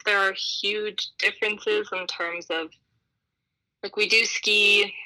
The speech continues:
challenging hills on the noram circuits too, and the course sets aren't radically different in World Cups. Um, I think it's just sort of a matter of approaching it similarly on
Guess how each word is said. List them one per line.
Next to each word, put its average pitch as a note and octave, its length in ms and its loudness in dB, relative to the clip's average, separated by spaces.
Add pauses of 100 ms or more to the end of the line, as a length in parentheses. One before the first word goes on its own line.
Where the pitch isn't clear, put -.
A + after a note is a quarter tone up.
challenging F#3 560 0
hills F3+ 500 0
on F3+ 140 -4
the F3 40 -6
noram E3+ 400 -2
circuits - 500 -6
too, F3 420 2
and E3+ 80 -4
the E3 60 -8
course - 420 -4
sets F3+ 260 -4
aren't D#3+ 240 -6
radically E3 600 -2
different D#3+ 480 -4
in E3+ 180 -16
World E3 220 -2 (120)
Cups. - 420 -6 (480)
Um, E3 400 -4
I F3+ 120 -10
think G3+ 160 -6
it's - 180 -10
just - 240 -6
sort F3+ 180 -2
of F3 100 -6
a E3+ 120 -6
matter E3 440 -2 (840)
of E3 300 0 (1500)
approaching F3 580 0
it - 180 -2
similarly A#3+ 720 -4
on C4 300 -6